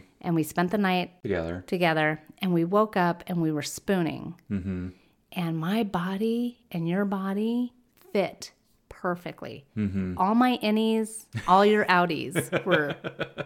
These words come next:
Speaker 1: perfectly matched. And that
Speaker 2: Mm-hmm.
Speaker 1: was the greatest feeling. I thought, "Oh, this is gonna work."
Speaker 2: Mm-hmm. That and when you had enough confidence to put my hand between your boobs, because that was the most comfortable for you.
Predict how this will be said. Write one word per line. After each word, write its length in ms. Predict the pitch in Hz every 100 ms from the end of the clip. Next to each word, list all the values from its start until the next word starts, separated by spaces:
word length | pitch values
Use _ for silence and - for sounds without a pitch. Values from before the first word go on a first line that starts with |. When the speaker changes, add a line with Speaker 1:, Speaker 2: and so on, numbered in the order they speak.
| -
Speaker 1:
perfectly 720 | - 226 214 214 208 214 202
matched. 580 | 190 156 147 - - -
And 200 | 220 180
that 100 | 180
Speaker 2:
Mm-hmm. 80 | 196
Speaker 1:
was 180 | 214 196
the 140 | 196 180 -
greatest 640 | 190 151 156 156 165 -
feeling. 340 | 170 143 156
I 100 | 107
thought, 220 | 170 - -
"Oh, 280 | 214 277 262
this 180 | 240 262
is 120 | 294
gonna 280 | - - -
work." 640 | - - - 71 - - _
Speaker 2:
Mm-hmm. 420 | 104 92 95 92 98 _ _ _ _ _
That 400 | 107 104 123 143
and 140 | 123 110
when 100 | 107
you 100 | 104
had 400 | - 107 104 98
enough 380 | 95 95 104 -
confidence 640 | - 101 101 - 98 90 -
to 260 | 104 92
put 340 | - - 107 -
my 220 | 95 101
hand 580 | - 107 95 90 87 -
between 460 | 95 - - 110 104
your 120 | 101
boobs, 420 | 92 87 85 -
because 360 | - - 90 -
that 180 | 95 101
was 160 | 87
the 100 | -
most 280 | 87 90 -
comfortable 520 | - 92 - 87 82
for 200 | - 87
you. 340 | 82 80 78